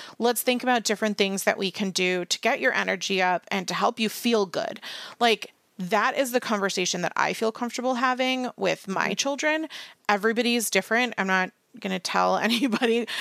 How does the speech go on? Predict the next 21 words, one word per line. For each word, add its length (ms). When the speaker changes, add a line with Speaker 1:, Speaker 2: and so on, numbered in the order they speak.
Speaker 1:
how 240
to 100
talk 380
with 160
their 160
children 360
because 260
their 120
relationships 600
are 60
all 100
different. 400
But 140
I 100
think 440
I 180
never 380
want 500
to 840
have 360
someone 840